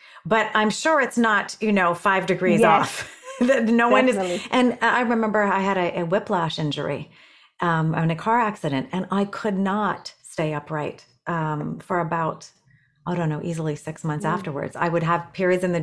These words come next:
Speaker 1: day where all of a sudden it was too, too much to hold my head up. And so when the i-, the iPad came out, and when I, I got the iPad two in twenty ten,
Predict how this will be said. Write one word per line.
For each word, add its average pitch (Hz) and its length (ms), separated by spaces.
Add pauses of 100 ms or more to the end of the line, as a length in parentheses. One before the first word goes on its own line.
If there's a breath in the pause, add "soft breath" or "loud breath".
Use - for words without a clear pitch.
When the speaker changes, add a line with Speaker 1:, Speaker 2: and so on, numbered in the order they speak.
Speaker 1:
day 165 60
where 156 140
all 156 160
of 156 60
a 160 40
sudden 160 180
it 160 100
was - 40
too, 185 720 (340 loud breath)
too 240 140
much 220 220
to 202 100
hold 208 220
my 156 80
head 170 200
up. - 220 (340 loud breath)
And 190 220
so 180 400
when 185 220
the 185 160
i-, 220 200
the 214 100
iPad 214 460
came 175 220
out, 160 160
and 151 360
when 180 160
I, 175 100 (260)
I 165 120
got 165 260
the 165 80
iPad 156 400
two 165 220
in 139 120
twenty 147 320
ten, 139 420